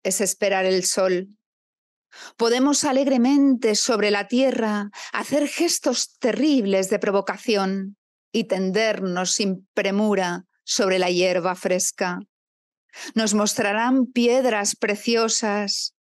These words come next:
nos tenderán redes de sedas salvajes y pieles naturales. Alguno de nosotros caerá irremediablemente atacado de un golpe de ternura.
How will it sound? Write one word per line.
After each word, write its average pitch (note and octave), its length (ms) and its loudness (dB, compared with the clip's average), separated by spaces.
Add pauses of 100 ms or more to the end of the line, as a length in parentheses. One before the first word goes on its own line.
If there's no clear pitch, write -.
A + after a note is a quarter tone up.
(260)
nos A#3+ 200 0
tenderán C4 500 2
redes C4 680 2
de G#3+ 140 0
sedas C#4+ 460 0
salvajes G#3 840 -2
y G3+ 80 0
pieles G#3 560 0
naturales. G#3 1000 0 (640)
Alguno G#3+ 520 2
de G#3 120 0
nosotros G#3+ 840 0
caerá A3+ 400 0
irremediablemente C4+ 1040 2
atacado A#3+ 680 -2
de G3+ 100 2
un G3 160 0
golpe G3 500 2
de F#3+ 100 2
ternura. F#3+ 720 -2